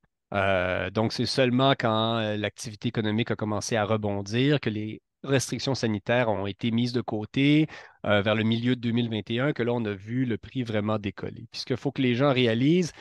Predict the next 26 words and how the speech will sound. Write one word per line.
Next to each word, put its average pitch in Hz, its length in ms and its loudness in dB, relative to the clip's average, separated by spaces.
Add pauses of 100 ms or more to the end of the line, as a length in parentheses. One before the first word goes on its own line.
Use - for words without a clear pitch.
(340)
avec 131 240 2
ces 120 160 0
prix - 180 -6
qui 143 140 -8
décollent, 151 500 4
c'est 123 160 -6
que 113 120 -4
quand 175 300 4
les 151 200 4
prix 143 340 -4
décollent 147 540 2
du 117 140 -8
plancher 117 520 0
deux 135 280 0
enchères 123 340 0
de 110 80 -2
suite, 160 640 0 (580)
euh, 107 360 4
les 131 160 0
gouvernements 131 520 0
peuvent 127 300 0
réinjecter 151 1300 0
dans 120 200 0
les 113 220 -4
enchères 123 380 -2
suivantes 135 720 2